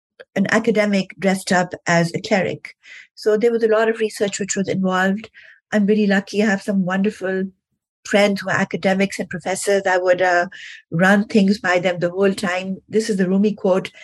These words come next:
"Is this authentic? Can you give me the source?" Many of the things we see today on the internet are just made up,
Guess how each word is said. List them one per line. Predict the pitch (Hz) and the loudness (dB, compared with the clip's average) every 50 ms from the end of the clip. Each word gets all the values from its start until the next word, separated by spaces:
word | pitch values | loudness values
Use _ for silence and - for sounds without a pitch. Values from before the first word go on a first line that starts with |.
| - - _ | -20 -14 _
"Is | - 202 180 | 0 0 2
this | 208 214 - | 2 0 0
authentic? | 208 196 196 196 233 233 254 247 - 175 147 - - - _ _ _ _ _ | 0 0 0 2 0 0 0 0 -2 -4 -4 -6 -10 -18 _ _ _ _ _
Can | - 202 214 208 202 | -4 0 0 2 2
you | 214 240 240 220 196 | 2 2 0 0 0
give | 180 208 240 202 | 0 0 0 2
me | 220 226 | 2 2
the | 208 190 190 | 2 0 -2
source?" | 190 - 214 208 202 - 190 - - - - - - - - _ _ _ | -2 -2 -2 -2 -2 -2 -4 -6 -8 -14 -18 -20 -20 -20 -20 _ _ _
Many | 185 196 214 254 277 | 0 2 2 4 4
of | 277 269 | 2 2
the | 247 226 | 0 -2
things | 220 - 226 220 214 208 | -2 0 2 2 2 0
we | 202 208 | -4 -6
see | 202 - 220 214 | -6 -2 -2 -2
today | 214 - - 196 196 190 | -2 -2 -4 -2 0 0
on | 180 - 185 180 | 0 0 0 -2
the | 170 170 - | -2 -2 -2
internet | 220 247 - 214 175 170 175 175 | -2 0 0 0 0 0 0 -2
are | 180 | -4
just | 180 - - - | -6 -6 -10 -6
made | - 185 196 190 | -2 0 2 2
up, | 185 220 220 - | 2 0 -2 -6